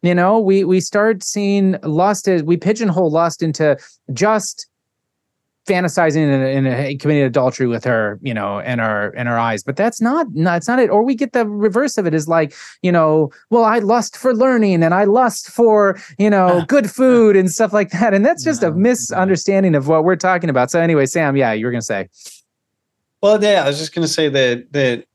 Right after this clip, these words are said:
Speaker 3: I think to me, purity, we talk about this, this idea of purity,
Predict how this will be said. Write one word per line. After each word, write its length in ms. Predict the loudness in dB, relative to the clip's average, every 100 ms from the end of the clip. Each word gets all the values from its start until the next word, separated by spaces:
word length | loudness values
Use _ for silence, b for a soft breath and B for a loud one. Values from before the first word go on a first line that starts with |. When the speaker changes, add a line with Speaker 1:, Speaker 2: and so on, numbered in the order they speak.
| _ _ _ _ _ -20 -14 -8
Speaker 3:
I 80 | -4
think 320 | -4 -4 -6 -20 _ _ _ _
to 100 | -4
me, 420 | -2 0 0 -2 -4
purity, 800 | -8 -2 0 0 0 -2 -2 -4
we 100 | -2
talk 240 | -2 -2
about 160 | -2 -4
this, 200 | -8 -14
this 360 | -12 -8 -6
idea 320 | -4 -2 -2 -4
of 120 | -8
purity, 800 | -12 -4 -2 -2 -2 -2 -4